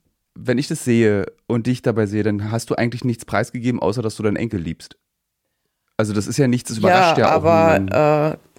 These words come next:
Speaker 2: äh, d-, das gehört meiner Meinung nach, äh, nicht in die Öffentlichkeit. Und ich glaub, ich hab in dem Moment, äh, auch gar nicht daran gedacht, dass ich diesen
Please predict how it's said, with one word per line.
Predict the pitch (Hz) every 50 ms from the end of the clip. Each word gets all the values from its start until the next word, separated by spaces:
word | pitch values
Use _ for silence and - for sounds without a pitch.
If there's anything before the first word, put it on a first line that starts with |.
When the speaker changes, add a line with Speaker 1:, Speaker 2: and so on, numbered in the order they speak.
| _ - - - - - _ -
Speaker 2:
äh, | - - - - 120
d-, | 131 -
das | - 147 - -
gehört | - 175 185 180 175 -
meiner | 156 151 156 160 160
Meinung | 160 160 156 147 165 170 175 175 - -
nach, | - 143 151 156 - - - - -
äh, | 147 147 151 -
nicht | - - 156 165 160 - - - _ _ _ -
in | 160 165 160
die | 151 151 -
Öffentlichkeit. | - - - - 170 165 - 175 170 - - - 170 165 165 165 - - _ - - - - - - -
Und | - - 143 151 156 151
ich | - - - -
glaub, | - 156 156 156 156 -
ich | - - -
hab | 160 156 -
in | - 165 165
dem | 160 160 160
Moment, | 160 156 160 156 151 151 160 165 - - - - - -
äh, | - 147 147 147 151 151 156 156 - _ - - - - - - - -
auch | - - 147 147
gar | - 147 151
nicht | 160 160 - -
daran | 165 156 143 139 151
gedacht, | 151 160 151 151 151 156 - - -
dass | 143 147 156
ich | 151 151 151 - - - - - -
diesen | - 151 151 147 - 165 151 151 151 156 165